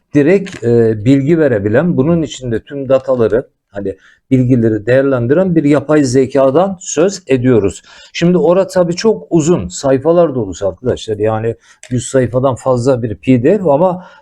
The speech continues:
ben sizler için çok önemli birkaç yeri çıkardım. Çünkü bunların hepsi hayatımıza girmiş ve uygulanıyor.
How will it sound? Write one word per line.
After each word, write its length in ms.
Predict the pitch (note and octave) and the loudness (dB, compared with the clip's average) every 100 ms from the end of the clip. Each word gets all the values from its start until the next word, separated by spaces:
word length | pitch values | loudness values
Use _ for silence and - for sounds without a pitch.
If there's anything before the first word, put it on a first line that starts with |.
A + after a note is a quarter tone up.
| - | -4
ben 140 | D#3 | -2
sizler 400 | F3 F3 D#3+ G#3 | 0 0 2 2
için 300 | F#3 - A#3+ | 0 0 -2
çok 360 | G3 F#3+ F#3 - | 2 0 0 0
önemli 480 | D#3 E3+ E3+ G3+ E3+ | 0 2 2 2 2
birkaç 500 | D#3 F#3 F3+ - - | 0 0 -2 -4 -6
yeri 380 | C#3 D3+ F#3 F3+ | 0 2 2 -2
çıkardım. 460 | - D3+ E3 A3 | -6 -2 0 0
Çünkü 380 | G#3 F#3 F3+ F3 | 0 0 2 2
bunların 360 | F3+ F3+ F#3 G#3 | 4 4 4 2
hepsi 420 | G3+ - A3+ A3 - _ - | 0 0 -2 -2 -16 _ -2
hayatımıza 580 | D#3 F3 F3+ D#3+ C#3 | 0 2 0 0 0
girmiş 460 | C#3 D#3+ F3 A#3 - | 2 2 2 0 0
ve 40 | |
uygulanıyor. 640 | G#3+ G3+ F#3 F#3 C#3 F#2+ - | 2 4 4 2 0 -2 -4